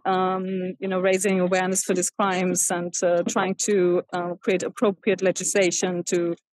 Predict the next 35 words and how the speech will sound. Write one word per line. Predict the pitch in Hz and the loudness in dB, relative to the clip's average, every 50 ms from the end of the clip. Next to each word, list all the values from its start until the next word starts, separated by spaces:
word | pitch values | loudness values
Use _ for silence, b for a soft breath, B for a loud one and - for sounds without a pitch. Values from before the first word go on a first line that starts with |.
| _ _ _ 202 | _ _ _ 0
regulate | 214 214 202 202 202 185 185 180 180 180 - - - - - - - | 2 2 2 2 2 2 4 2 2 2 0 -4 -6 -6 -8 -6 -4
these | 196 180 - - | -4 -4 -4 -2
technologies | - 190 180 196 180 180 180 180 185 196 190 170 185 - - | -2 -4 -2 0 0 0 0 0 0 -2 -2 -2 -2 -2 -4
and | 175 170 170 170 - | -6 -6 -8 -10 -6
prohibit | - 180 190 220 185 185 175 - | -4 -2 0 0 0 0 0 -2
these | - 170 170 170 175 - - - - - | -2 -2 -2 -2 -2 -2 -2 -4 -6 -6
technologies. | - - _ - 190 185 185 185 196 208 196 196 - - B B B B B B B B B B _ _ _ | -12 -10 _ -2 0 0 0 0 0 0 0 0 -2 -4 B B B B B B B B B B _ _ _
Uh, | - 220 214 208 202 202 202 202 190 - - _ _ _ _ _ _ _ | 2 2 4 4 4 4 4 4 2 0 -2 _ _ _ _ _ _ _
with | 214 220 247 247 262 - - | 0 4 4 4 4 2 2
his | 254 277 269 - | 2 2 2 2
help | - 233 214 208 196 - - - - | 2 2 2 2 2 0 -4 -4 -2
at | - 202 - | -2 -2 -2
the | 208 202 | -2 -2
time, | - 220 196 190 190 202 208 202 180 - - | 0 0 2 2 2 2 2 0 -2 -2 -2
um, | 202 196 196 196 190 190 190 185 - - | 0 0 2 2 2 0 0 -2 -4 -6
I | 190 208 | -10 -6
think | - - 226 220 | -2 0 0 0
it, | 196 - - 196 202 202 - - | 0 0 -2 -4 -2 -4 -2 -2
I | - | -2
believe | 202 208 240 233 - | 0 0 0 0 -2
it | - 226 | -2 0
was | 208 208 - 196 | 0 0 0 -2
in | 196 | -2
two | - 254 226 | -2 -2 0
thousand | - 220 208 214 202 | 0 0 0 0 0
thirteen, | - 196 180 - - 202 196 214 - B B B B B B _ _ _ - | 0 0 0 0 0 0 0 -2 -2 B B B B B B _ _ _ 0
I | 220 226 254 | 2 2 4
had | 254 254 226 - | 4 2 2 2
approached | - 214 - - 202 175 175 - - - - - - - _ _ _ _ 226 | -2 -2 0 2 2 2 2 0 -2 -6 -6 -6 -10 -12 _ _ _ _ -6
the | 196 | 0
president | - 240 208 214 190 214 196 214 196 196 202 190 - - | 2 2 2 2 0 0 0 2 2 2 0 0 0 -2
of | 190 190 - - | -2 -2 0 -2
the | 202 | -2
libe | 196 208 190 202 202 | 0 0 -2 -2 -2
committee | - 196 180 180 175 - 262 262 | -2 -2 -2 -2 0 2 4 6